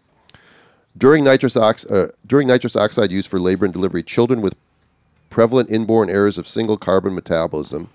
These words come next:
and third trimester cobalamin deficiency," that's B twelve,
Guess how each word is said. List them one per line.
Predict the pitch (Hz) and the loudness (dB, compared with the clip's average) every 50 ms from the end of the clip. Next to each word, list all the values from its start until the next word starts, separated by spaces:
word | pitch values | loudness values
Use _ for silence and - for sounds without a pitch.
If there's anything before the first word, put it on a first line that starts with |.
| _ _ _ _ _ _ _ _ _ - | _ _ _ _ _ _ _ _ _ -10
and | - 98 95 | -10 -8 -2
third | - 123 131 135 - | 2 2 2 4 2
trimester | - 120 113 113 107 - - 110 98 | 0 2 2 2 0 0 -2 -4 -4
cobalamin | - - - 101 85 98 95 95 98 104 104 90 85 - _ _ _ _ _ - 95 87 | -4 -2 -4 0 0 2 2 2 2 2 0 -2 -6 -12 _ _ _ _ _ -12 -10 -8
deficiency," | 82 85 - 101 87 - 78 - - 78 | -8 -8 -6 -6 -8 -8 -10 -14 -14 -10
that's | 73 73 73 - | -10 -10 -12 -12
B | - - 76 | -14 -16 -14
twelve, | - - 69 67 65 67 - | -12 -10 -10 -8 -10 -10 -12